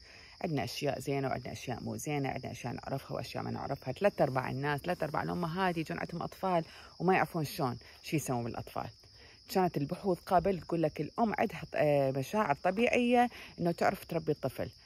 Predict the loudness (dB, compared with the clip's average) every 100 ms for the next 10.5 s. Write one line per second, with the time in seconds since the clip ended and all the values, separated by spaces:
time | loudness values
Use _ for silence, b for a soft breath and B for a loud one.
0 | B -4 0 2 2 2 0 -2 0 0
1 | -2 -4 -8 -4 0 2 2 2 2 0
2 | -2 -4 -2 -4 -2 -2 -2 -2 -2 -2
3 | -2 -4 -6 B B B B 0 4 4
4 | 2 2 0 2 6 10 10 8 6 4
5 | 2 -4 -12 -20 -20 -20 -20 -20 -20 -20
6 | -20 -16 -2 4 4 4 0 0 2 2
7 | 2 0 0 0 2 4 2 B B B
8 | B B 4 6 8 8 10 10 8 10
9 | 10 8 8 6 6 6 6 8 6 4
10 | 2 0 0 -2